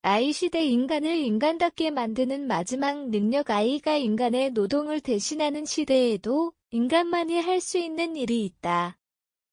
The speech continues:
그것은 서로를 이해하고 존중하는 것, 즉 배려다. 배려는 생산성보다 오래가고 기술보다 강하다. 결국 미래 사회의 성공은 무엇을 알고 있는가가 아니라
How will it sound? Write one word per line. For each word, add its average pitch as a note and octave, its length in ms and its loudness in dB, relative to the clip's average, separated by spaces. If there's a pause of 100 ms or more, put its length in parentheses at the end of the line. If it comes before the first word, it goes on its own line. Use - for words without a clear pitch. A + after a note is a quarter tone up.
(520)
그것은 C#4+ 520 -2
서로를 F#4+ 540 2
이해하고 C#4+ 720 2
존중하는 C4+ 720 -2
것, C4+ 220 -4
즉 A#3+ 220 -2 (100)
배려다. F#3+ 760 -4 (180)
배려는 D4+ 540 0
생산성보다 D4+ 1000 -2
오래가고 C#4 680 2
기술보다 C#4 800 -2
강하다. G3+ 800 -4 (200)
결국 C4+ 520 0
미래 E4+ 300 0
사회의 E4+ 540 0
성공은 C#4+ 680 -2
무엇을 C4 520 0
알고 G#3 360 0
있는가가 D#4+ 640 0
아니라 A3 540 0